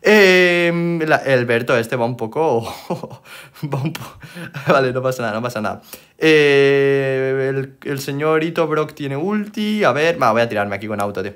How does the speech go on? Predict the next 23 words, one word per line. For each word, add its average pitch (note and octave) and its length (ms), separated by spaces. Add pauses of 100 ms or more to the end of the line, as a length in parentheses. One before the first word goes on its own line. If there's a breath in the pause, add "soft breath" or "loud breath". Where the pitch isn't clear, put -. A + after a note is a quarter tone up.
Voy C3 100
a B2+ 40
tirarme A#2 240
aquí A2 120
con C3 160
auto, E3+ 280
le C#3 100
doy A#2+ 100
a A#2 60
los A#2+ 200
dos, E3+ 240
le C3 100
ralentizo B2 460
a B2 40
los A#2+ 160
dos, E3+ 160
perfecto. E3 580 (300 loud breath)
Vale, F#3+ 200
pues C3 160
están B2 260
muy F3+ 280
reventados, A2+ 520
eh. C3+ 80